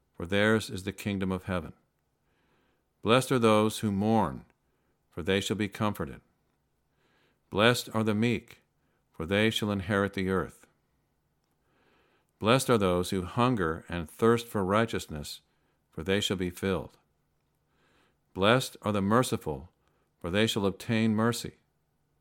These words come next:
Blessed are the pure in heart, for they shall see God. Blessed are the peacemakers, for they shall be called the sons of God. Blessed are those who are persecuted for righteousness' sake,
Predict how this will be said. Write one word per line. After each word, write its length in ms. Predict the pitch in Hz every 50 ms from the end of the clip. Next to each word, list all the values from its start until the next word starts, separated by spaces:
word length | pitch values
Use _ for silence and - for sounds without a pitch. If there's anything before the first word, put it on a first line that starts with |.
| _ _ _ _ _ _ _ _ _ _ _ _ _ _ _
Blessed 380 | 90 95 113 135 143 143 -
are 140 | - 123 107
the 100 | 101 92
pure 300 | - - 120 120 120 120
in 100 | 120 120
heart, 400 | 113 113 104 90 80 71 - - _ _ _ _ _ _ _ _ _ _ _ _
for 120 | _ - 85
they 180 | 85 98 104
shall 200 | 107 - 113 101
see 400 | 92 - - - - 117 117 117
God. 480 | 110 - 107 104 104 104 90 - - - _ _ _ _ _ _ _ _ _ _ _ _ _ _ _ _ _ - _ _ _ _ _ _ _ _ _ _ _ _
Blessed 340 | - 95 113 127 131 - -
are 80 | 117
the 80 | 110 113
peacemakers, 880 | 110 - 131 131 139 - - 104 90 82 - 85 82 82 - - - _ _ _ _ _ _ _ _ _
for 100 | _ -
they 160 | 85 101 107 113
shall 140 | - 120
be 140 | 110 120 117
called 480 | 117 - - 107 92 90 90 90 87 -
the 120 | 87 85
sons 460 | - - - - 104 101 101 98 90
of 120 | 98 87 87
God. 360 | 85 92 95 95 85 - - _ _ _ _ _ _ _ _ _ _ _ _ _ _ _ _ _ _ _ _ _ _ _ _ _ _ _ _ _ _ _ _ _ _ _ _ _
Blessed 360 | 104 95 113 131 143 139 -
are 100 | 113 98
those 320 | 90 90 85 87 90 90 -
who 100 | 98 92
are 100 | 90 85
persecuted 760 | - - - 123 123 120 - 104 - 101 92 82 85 85 -
for 160 | - 90 85
righteousness' 600 | 85 98 107 120 120 - 110 95 - 90 82 -
sake, 400 | - - 78 78 78 - -